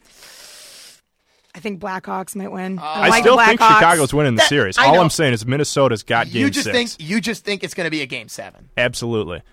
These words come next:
Speaker 3: And they played, I think Game five was not a bad game for them. I thought they played well. It was their best game on road ice the whole playoff, in my opinion.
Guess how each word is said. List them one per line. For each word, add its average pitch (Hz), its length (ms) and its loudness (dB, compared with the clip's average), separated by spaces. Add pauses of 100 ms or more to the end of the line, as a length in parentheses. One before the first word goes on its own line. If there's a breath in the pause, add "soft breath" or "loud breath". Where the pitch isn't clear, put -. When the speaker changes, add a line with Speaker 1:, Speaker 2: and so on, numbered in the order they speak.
Speaker 3:
And 151 120 4
they 165 80 4
played, 180 340 4
I 143 120 0
think - 380 -8 (120)
Game 131 240 -2
five 135 500 2
was 117 260 -6 (360)
not 139 300 0
a 147 40 2
bad 135 280 0
game 139 180 -2
for 135 140 -6
them. 95 140 -10
I 101 60 -6
thought 139 200 -2
they 131 80 -4
played 135 240 -4
well. 120 180 0
It 135 40 -2
was 123 160 -6
their 127 100 -2
best 151 320 0
game 143 240 0
on 117 320 -2
road 127 340 0
ice 110 360 -4 (340 soft breath)
the 123 80 0
whole 131 140 2
playoff, 123 420 0
in 104 80 -10
my 98 120 -6
opinion. 98 380 -10